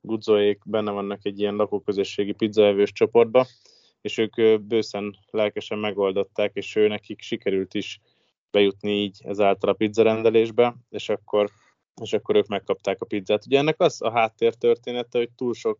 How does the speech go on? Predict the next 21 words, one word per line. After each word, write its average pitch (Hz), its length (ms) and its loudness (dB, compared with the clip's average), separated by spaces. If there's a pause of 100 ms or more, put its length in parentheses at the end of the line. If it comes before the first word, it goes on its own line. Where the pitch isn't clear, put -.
(120)
hogy 120 160 -12 (100)
kinyithatott 104 560 -8
a 95 60 -6
pizzázó, 131 580 -2
de 127 80 2
túl 127 220 -4
sok - 220 -6
lenne 95 260 -6
a 92 60 -6
rendelés, 135 640 -4 (480)
és - 160 -10
akkor 123 220 -2
így 120 200 -2
próbálják, 98 500 2
úgy, - 300 -14 (100)
így 107 160 -10
próbálja 98 420 0
a 98 40 -2
pizza, 90 680 -4 (360)
az 101 220 -10
étterem 92 580 -6